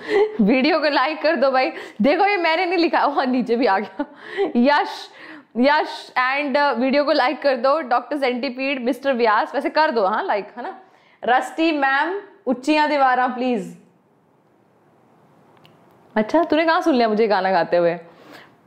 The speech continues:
अमित, अच्छा, मैंने गाया तो था एक बार। अमित, very good। अ, रामेंदु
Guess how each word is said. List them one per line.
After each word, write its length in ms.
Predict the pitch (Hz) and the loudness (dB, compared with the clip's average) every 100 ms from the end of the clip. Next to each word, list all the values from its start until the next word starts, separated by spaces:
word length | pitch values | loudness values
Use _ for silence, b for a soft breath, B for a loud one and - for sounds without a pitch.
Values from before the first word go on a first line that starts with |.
| _ | _
अमित, 520 | - 226 240 - - - - | -2 0 0 -2 -6 -12 -2
अच्छा, 400 | 294 - - 330 | -2 -2 0 2
मैंने 200 | 320 311 | 2 2
गाया 280 | 247 240 254 | 2 0 0
तो 120 | 247 | -4
था 160 | 240 202 | -2 -2
एक 140 | 185 | -2
बार। 160 | 180 180 | -4 -2
अमित, 500 | 233 269 339 - - | -2 0 -2 -4 -4
very 220 | 202 208 | -2 0
good। 220 | 233 311 262 B B B B | 2 0 -2 B B B B
अ, 280 | 208 220 185 | 0 2 2
रामेंदु 840 | 247 262 277 285 285 349 427 - | 0 2 0 0 2 2 2 -4